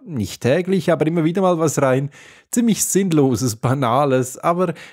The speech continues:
es ist schön, da drin mal so Sinnloses und Banales zu sehen. Wer das mal austesten möchte, der kann das bald bei Instagram tun, denn Mark Zuckerberg ist wieder mal aufgewacht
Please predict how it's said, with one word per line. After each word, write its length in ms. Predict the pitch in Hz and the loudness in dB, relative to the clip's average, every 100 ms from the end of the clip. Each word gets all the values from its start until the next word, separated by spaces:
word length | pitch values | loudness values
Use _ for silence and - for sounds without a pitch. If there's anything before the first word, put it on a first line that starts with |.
| _ | _
es 140 | 165 170 | -2 -2
ist 180 | 160 | -2
schön, 460 | - 123 135 135 110 | -2 2 2 2 -2
da 180 | 104 101 | -2 -2
drin 340 | - 113 110 | 0 0 0
mal 220 | 101 98 | -2 -2
so 160 | 92 - | -2 -6
Sinnloses 840 | 80 - 120 143 127 110 92 87 101 | -6 -2 0 0 2 0 -2 -4 -6
und 160 | 92 | -4
Banales 600 | 98 98 98 143 147 - | -6 -6 -4 0 0 -2
zu 100 | - | -6
sehen. 400 | 107 107 98 90 90 | -6 -4 -6 -8 -2
Wer 140 | 139 | 0
das 140 | 160 | 0
mal 120 | 170 156 | 0 0
austesten 600 | 180 202 202 196 - 196 | 0 0 0 0 0 -2
möchte, 400 | 202 - 240 233 - - _ | -4 0 0 0 -4 -18 _
der 80 | 95 | -12
kann 240 | - 117 | -8 -6
das 160 | 110 123 | -4 -4
bald 300 | - 131 143 | -2 -2 -2
bei 180 | 165 214 | -2 -2
Instagram 600 | 220 - 208 170 143 120 | -2 0 0 2 0 -2
tun, 320 | 127 95 87 - | -4 -4 -6 -2
denn 340 | 196 208 123 92 | 0 0 -2 -4
Mark 360 | 127 139 - | -6 -6 -4
Zuckerberg 560 | - 170 143 - 104 92 | -2 -2 -2 -2 -2 -2
ist 220 | 104 - | -4 0
wieder 140 | 131 127 | 0 2
mal 140 | 123 | 2
aufgewacht 680 | 139 175 - 170 170 - | 0 0 -2 2 0 -2